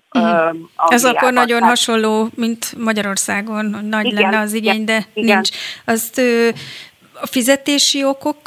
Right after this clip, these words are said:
Speaker 1: állnak a háttérben, vagy, ö, ez egy
Speaker 2: Hát
Speaker 1: annyira
Speaker 2: inkább
Speaker 1: megterhel-,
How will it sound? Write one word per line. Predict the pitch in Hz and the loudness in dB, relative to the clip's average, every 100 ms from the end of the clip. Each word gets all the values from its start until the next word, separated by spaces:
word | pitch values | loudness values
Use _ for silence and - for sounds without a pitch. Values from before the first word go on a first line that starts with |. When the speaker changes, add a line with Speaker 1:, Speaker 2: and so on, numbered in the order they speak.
| - | -2
Speaker 1:
állnak | 262 269 277 | 0 0 -2
a | 277 | -4
háttérben, | 254 285 - 285 226 208 202 | -2 -2 -2 -4 -2 -2 -2
vagy, | 214 220 220 226 | 0 0 2 2
ö, | 220 226 226 - - | 4 4 4 0 -4
ez | 220 233 | -2 0
egy | 233 | 2
Speaker 2:
Hát | 240 | 4
Speaker 1:
annyira | 262 226 | 4 4
Speaker 2:
inkább | 226 | 0
Speaker 1:
megterhel-, | 233 233 294 220 233 | 0 2 0 0 -4